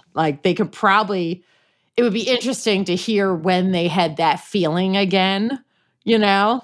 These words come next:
Like, was there something they worked on or they experienced where it's like, "Oh, that reminds me of that time," where it could be totally different, but you're left with that, like, awe, maybe.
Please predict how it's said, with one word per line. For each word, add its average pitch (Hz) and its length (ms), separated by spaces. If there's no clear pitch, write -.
Like, 196 160
was 175 140
there 156 100
something 156 260
they 185 80
worked 311 320
on 240 160
or 190 100
they 170 140
experienced 208 720
where 180 140
it's 180 180
like, 160 420
"Oh, 156 320
that 143 180
reminds 151 460
me 156 140
of 143 80
that 135 180
time," 135 580
where 160 340
it 170 140
could 208 100
be 185 120
totally 269 520
different, 214 360
but 170 100
you're 175 160
left 180 320
with 190 140
that, 156 280
like, 151 240
awe, 143 460
maybe. 139 400